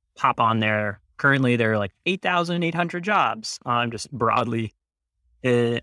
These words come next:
open and, and listed out there. So it is one of the larger job networks for, for nonprofit. It's some-, something to watch.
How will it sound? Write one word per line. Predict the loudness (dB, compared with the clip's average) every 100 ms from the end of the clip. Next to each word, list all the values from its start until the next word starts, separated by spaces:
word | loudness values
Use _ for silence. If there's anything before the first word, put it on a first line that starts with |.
| -2
open | -2 0 -2 -4 -12 _ _
and, | -8 -6 -6
and | -8 -6
listed | -4 -4 -4 -6 -6 -10
out | -6 -6 -2
there. | -2 -2 -6 _ _ _ -10
So | -4 -4 -4 -8 _ _ _ _
it | -2 0 0
is | -4 -6 -8
one | -4 -4
of |
the | -2
larger | -2 -2 -4
job | -6 -4 -4
networks | -8 -10 -12 -12
for, | -12 -8 -8 -10 -14
for | -12 -10 -10 -12 -12
nonprofit. | -6 -4 -6 -4 -2 -4 -8 _ _
It's | -8 -6 -6 -8
some-, | -10 -10 -6 -4 -4 -8 -6
something | -4 -2 -2
to | 0
watch. | -2 -4